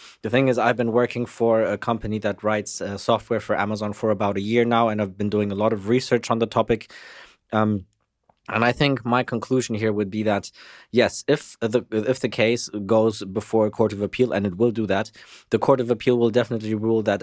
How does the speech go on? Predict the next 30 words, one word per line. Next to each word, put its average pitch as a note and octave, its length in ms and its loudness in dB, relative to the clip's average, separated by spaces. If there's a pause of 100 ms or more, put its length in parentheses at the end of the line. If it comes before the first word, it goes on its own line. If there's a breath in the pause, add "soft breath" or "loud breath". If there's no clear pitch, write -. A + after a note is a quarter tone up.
Amazon G#2+ 380 -2
does B2+ 240 2
have G2+ 240 -2
an G2+ 100 -8
absolute, G#2 640 -6
uh, G2+ 140 -2
position G2+ 440 -4
of F2+ 100 -10
dominance G#2 520 0
on G#2 100 -2
the G2+ 140 -6
Italian G2 360 -2
market, G2+ 360 -4
that G#2 160 0
is G#2 100 -2
for - 100 -4
sure. B2 320 2 (440 loud breath)
But A#2 180 2
in A2+ 100 -2
terms A#2+ 300 0
of, G#2+ 220 0
uh, G#2 160 0
Amazon A#2 400 0
favoring B2 500 0
their A2+ 180 2
own B2+ 200 2
service, B2+ 520 2
F A#2+ 200 -6
B G#2+ 200 -4
A, C#3 280 2